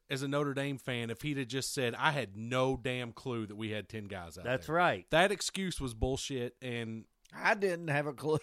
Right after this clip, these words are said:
Speaker 3: <laughs> I was watching.
Speaker 1: Yeah. Um,
Speaker 2: Because, I mean,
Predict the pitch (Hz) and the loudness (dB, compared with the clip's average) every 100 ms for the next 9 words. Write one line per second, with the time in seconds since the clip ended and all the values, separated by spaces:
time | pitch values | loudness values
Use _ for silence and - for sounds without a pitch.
0 | - - - - - 180 208 165 202 214 | 0 -4 -6 -8 -2 -2 -2 -2 0 0
1 | - - 147 143 110 82 - _ _ - | 0 -8 -6 -4 -4 -6 -10 _ _ -4
2 | 135 123 117 107 101 - _ _ 180 180 | -2 0 -2 -6 -12 -18 _ _ 0 4
3 | 202 185 160 - _ 165 180 170 151 | 6 6 4 -6 _ 2 4 4 2